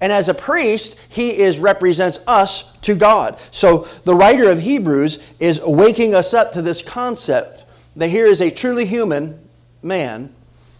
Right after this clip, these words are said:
who is representing us to God. Hebrews five one, if we go a little, delve a little further into this great book, this letter, we read this, "For every high priest," Christ as our great high priest, "taken from among men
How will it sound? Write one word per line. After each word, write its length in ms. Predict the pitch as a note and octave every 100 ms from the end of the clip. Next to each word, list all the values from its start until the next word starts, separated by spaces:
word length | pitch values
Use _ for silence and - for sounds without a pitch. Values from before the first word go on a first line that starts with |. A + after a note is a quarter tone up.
| - -
who 80 |
is 100 | D3+
representing 560 | C3+ E3 D#3 C3+ E3 C#3+
us 160 | B2 -
to 80 | C3
God. 360 | C3+ B2 G#2 - -
Hebrews 420 | - A#3+ G#3+ F#3+ -
five 340 | G3+ F#3+ E3
one, 360 | E3+ A#3 A#3 C#3+
if 100 | D#3+
we 80 |
go 140 | D#3+ D#3+
a 20 |
little, 360 | D#3+ D3 C3 - - _
delve 220 | E3+ D#3+
a 40 |
little 220 | D3+ D#3 C3+
further 380 | G#3 G#3+ E3+
into 220 | C#3+ C3 B2+
this 160 | B2+
great 280 | - B2+ G#2+
book, 320 | A2+ C3+ - _ _ _ -
this 200 | A2+ A2+
letter, 300 | G#2 G#2+ - -
we 120 | C#3 C#3+
read 260 | D3 C#3
this, 200 | F#3 D#3
"For 140 | - D3
every 340 | F#3+ A3+ B3+
high 280 | G#3 A#3 B3
priest," 580 | - A3+ F#3 G#3+ - - - _
Christ 320 | - D#3+ D#3+
as 160 | F3 E3+
our 140 | D3+
great 220 | A#2+ B2
high 180 | G#2+ A2
priest, 420 | G#2 G#2+ C3+ - _ _ - - - _ _ -
"taken 460 | - G3 G3 G#3
from 260 | F#3+ F#3+ E3
among 460 | D3 D3 D3+ D3+
men 420 | C#3 B2 A2 -